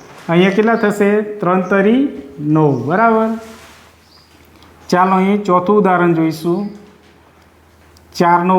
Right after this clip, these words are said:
વર્ગ બરાબર ચાર ગુણ્યા ચાર કરીશું, બરાબર? ચાર ચોક કેટલા થશે? તો સોળ. ચાલો, પાંચમું ઉદાહરણ જોઈશું. પાંચનો વર્ગ. તો જો મિત્રો, પાંચ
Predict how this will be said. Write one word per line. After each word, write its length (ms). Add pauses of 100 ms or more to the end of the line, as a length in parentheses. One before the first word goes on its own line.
વર્ગ 200 (540)
બરાબર 500 (200)
ચાર 260 (140)
ગુણ્યા 400
ચાર 260
કરીશું, 400 (800)
બરાબર? 360 (140)
ચાર 220
ચોક 200
કેટલા 300
થશે? 280 (460)
તો 120 (100)
સોળ. 340 (920)
ચાલો, 300 (140)
પાંચમું 380
ઉદાહરણ 400
જોઈશું. 420 (880)
પાંચનો 560
વર્ગ. 220 (760)
તો 120
જો 160
મિત્રો, 320 (140)
પાંચ 360